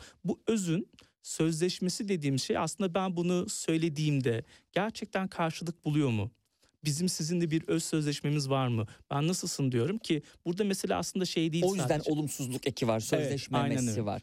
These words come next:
Speaker 1: Çünkü çok yaygın.
Speaker 2: Evet, nitekim bu söylediklerinizin bir özeti olarak da bugün insan hakikate yakın, yalanla öze inmeyen, kabuğu kıramayan ve yüzeyde gezinen durumdadır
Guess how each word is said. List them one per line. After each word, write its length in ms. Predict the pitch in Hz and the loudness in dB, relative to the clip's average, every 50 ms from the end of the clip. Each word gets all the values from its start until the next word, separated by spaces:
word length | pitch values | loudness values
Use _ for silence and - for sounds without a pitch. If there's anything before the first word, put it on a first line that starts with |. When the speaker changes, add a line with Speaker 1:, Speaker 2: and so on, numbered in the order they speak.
| - - | -8 -6
Speaker 1:
Çünkü 280 | - 190 190 233 208 - - | -6 -4 -2 -2 -2 -2 0
çok 240 | - 220 214 - | -2 -2 0 2
yaygın. 320 | - 160 135 123 113 120 107 - - - | 2 2 2 2 0 -2 -4 -6 -4 -2
Speaker 2:
Evet, 160 | 120 117 - | 0 0 0
nitekim 380 | - 170 156 208 190 - 190 170 | 0 -2 -2 -2 0 -2 -2 -4
bu 60 | 190 | -2
söylediklerinizin 760 | 185 - 202 185 185 185 185 - - 196 196 190 175 190 196 | -2 0 0 0 0 -2 -4 -2 -2 0 0 0 0 0 2
bir 60 | 185 | 2
özeti 340 | - 160 147 156 165 160 - | 2 2 2 2 2 2 2
olarak 460 | 208 165 151 147 151 170 196 - - | 0 2 2 0 0 -2 -4 -4 -2
da 280 | - 139 156 214 262 - - | -2 -2 0 -2 -4 -6 -8
bugün 440 | - 131 143 165 156 185 185 196 202 - | -6 -2 -2 0 2 2 2 0 0 0
insan 480 | 165 156 156 147 - - 175 185 190 | 0 0 0 0 0 0 0 0 0
hakikate 680 | 170 147 - 156 - - 180 160 - 185 170 - - 190 | -2 -2 -4 -2 -2 -2 -2 0 2 0 0 2 0 0
yakın, 680 | 190 175 156 151 - - - 185 185 180 180 185 185 | 2 2 0 0 -2 -2 0 0 2 2 2 2 2
yalanla 640 | 175 147 151 151 156 165 180 185 180 165 143 131 - | 2 2 2 2 2 2 0 0 0 0 0 0 0
öze 260 | - 135 127 139 143 | -2 -2 0 -2 -2
inmeyen, 680 | - 151 165 160 147 135 123 117 117 123 147 180 196 | 0 0 0 2 2 2 2 2 2 0 0 0 -2
kabuğu 420 | 175 - 160 143 143 147 147 143 | -2 -2 -2 0 2 0 0 0
kıramayan 600 | - - 160 151 151 143 127 113 120 131 170 190 | 0 0 0 0 2 2 2 0 0 0 0 0
ve 60 | 175 156 | 0 0
yüzeyde 440 | 147 135 135 131 156 156 151 160 | 0 0 2 2 2 2 2 2
gezinen 540 | 170 143 135 127 123 127 135 139 139 139 135 | 2 2 2 0 2 2 2 2 2 2 0
durumdadır 800 | - 113 110 113 110 113 185 180 147 131 160 - - - - - | -2 -2 0 2 2 2 2 0 0 -2 -4 -4 -10 -16 -18 -20